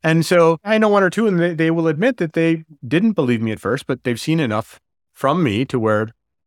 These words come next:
yeah. And, and, you know, now the educators from the devices are proficient enough in teaching median cubital cannulation that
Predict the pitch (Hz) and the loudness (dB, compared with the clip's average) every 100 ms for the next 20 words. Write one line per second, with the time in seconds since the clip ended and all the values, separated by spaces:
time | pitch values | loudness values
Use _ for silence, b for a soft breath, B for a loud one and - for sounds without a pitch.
0 | _ 127 214 143 113 _ _ - 131 143 | _ -2 -2 -4 -10 _ _ -2 0 2
1 | 135 135 170 139 127 165 156 135 117 117 | 2 2 0 2 0 -2 -2 0 0 -2
2 | - 120 104 95 98 123 165 131 104 92 | -4 -4 -4 -4 -2 -2 -2 -2 -2 -4
3 | - _ _ - 107 131 110 156 - 139 | -12 _ _ -8 -4 -2 0 -2 -2 -4
4 | 101 101 98 95 92 156 156 117 101 101 | -2 -4 -4 -6 -2 -2 -2 -2 -2 -4
5 | 95 107 95 92 98 85 82 190 233 - | -4 -6 -6 -6 -6 -4 -2 -2 -4 -6
6 | 85 87 _ _ - 98 92 | -8 -8 _ _ -10 -4 -4